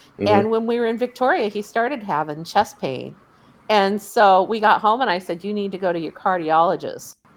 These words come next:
Speaker 2: now." And,
Speaker 1: Mm-hmm.
Speaker 2: um, so he went to his cardiologist, and I had not connected this to the hearts, by the way. He had, so he went to his cardiologist, and the cardiologist was, "You need to be in the hospital now." So he went to the hospital,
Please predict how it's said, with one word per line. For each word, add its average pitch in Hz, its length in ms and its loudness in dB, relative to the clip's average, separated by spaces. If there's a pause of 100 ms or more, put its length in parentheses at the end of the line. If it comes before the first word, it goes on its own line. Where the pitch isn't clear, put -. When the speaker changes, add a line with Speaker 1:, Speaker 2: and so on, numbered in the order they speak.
(260)
Speaker 2:
now." 151 380 2 (1040)
And, 196 500 2
Speaker 1:
Mm-hmm. - 140 2
Speaker 2:
um, 170 360 2 (180)
so 202 280 0
he 220 180 -4
went 240 220 -2
to - 100 -6
his 320 200 -6
cardiologist, 175 920 2
and 185 300 -2
I 226 160 4
had 269 260 -4
not 196 340 0
connected 175 540 -6
this 147 220 -10
to 143 100 -8
the 131 80 -4
hearts, - 420 -6
by - 200 -6
the 64 80 -12
way. - 260 -16 (440)
He 254 180 -2
had, 220 280 2
so 214 140 0
he 208 120 2
went 240 160 -2
to 294 80 -6
his 269 120 -6
cardiologist, 165 800 2
and 170 100 -10
the - 40 -12
cardiologist 160 640 -2
was, 156 180 -12
"You 151 80 -10
need 151 200 -12
to - 60 -18
be 185 80 -8
in 190 80 -6
the 208 60 -6
hospital 185 480 0
now." 135 380 -4 (540)
So 185 480 6
he 214 240 -6
went 214 320 0
to 277 80 -12
the 294 120 2
hospital, 220 720 2